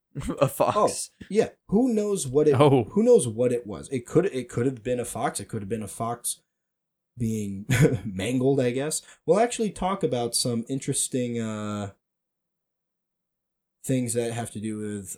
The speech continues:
Speaker 2: like, critters and small animals, uh, later on. So.
Speaker 1: Oh, good.
Speaker 2: But, <clears throat> sorry. These vocalizations were continuing on, but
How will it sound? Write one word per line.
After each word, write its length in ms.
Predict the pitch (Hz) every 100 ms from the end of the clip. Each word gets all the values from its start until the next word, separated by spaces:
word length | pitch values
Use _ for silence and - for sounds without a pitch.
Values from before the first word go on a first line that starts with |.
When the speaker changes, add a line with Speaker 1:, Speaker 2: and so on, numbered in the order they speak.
| _
Speaker 2:
like, 220 | 110 98 -
critters 500 | 123 101 95 95 95
and 120 | 98
small 300 | - 101 95
animals, 500 | 92 85 80 - - _ _ _ -
uh, 160 | 92
later 340 | 92 95 82 82
on. 320 | 78 80 98 _
So. 260 | - - 90 _
Speaker 1:
Oh, 100 | 127
good. 360 | 131 - 113 87 _ _ - - _ _ _ _ _ _ _ _ _ _ -
Speaker 2:
But, 380 | 143 147 - _ _ -
<clears throat> 1300 | 170 151 131 104 - _ _ _ _ _ _ _ _
sorry. 300 | - 90 113 - _ _ _ _ - _ _ _ _ _ _ _ _ _ _ _ _ _
These 240 | 139 143 120
vocalizations 960 | 156 170 202 143 135 131 135 123 113
were 240 | 95 98
continuing 600 | 95 101 - 147 156 139
on, 380 | 117 110 107 113 _ _
but 320 | 117 110 104